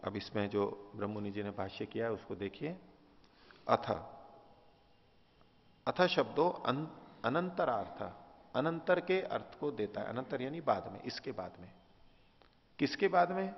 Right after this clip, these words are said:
ये तो यहां लिखा हुआ नहीं है, बस बाद में। अथ, अब, जैसे कि हम कुछ पाठ आदि भी करते हैं, अथ संकल्प पाठ अधिकृत करते हैं, अब, अब इसके बाद में ये होगा, इसके बाद ये होगा,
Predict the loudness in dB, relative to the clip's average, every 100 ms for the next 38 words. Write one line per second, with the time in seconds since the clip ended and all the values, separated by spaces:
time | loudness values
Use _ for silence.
0 | -10 -4 -2 0 2 4 4 4 2 0
1 | -4 -10 -12 -18 -20 -20 -20 -20 _ _
2 | _ -4 -4 2 4 4 0 -6 -6 -6
3 | -2 -2 -4 -8 -20 0 2 2 -2 -6
4 | -12 -20 -20 -2 0 0 -2 -2 -4 -4
5 | -8 -6 6 8 8 4 2 0 -2 -2
6 | -4 -4 -8 -8 -14 -20 -20 _ -20 _
7 | _ -4 0 0 0 -4 -16 -12 -10 -4
8 | -4 -2 -2 -2 -2 -4 -4 -6 -16 -10
9 | -6 -2 -2 0 0 0 0 0 2 2
10 | 2 -2 -4 -4 2 2 2 -2 -2 0
11 | 0 -2 -4 -6 -8 -4 -4 -4 -6 -4
12 | -6 -8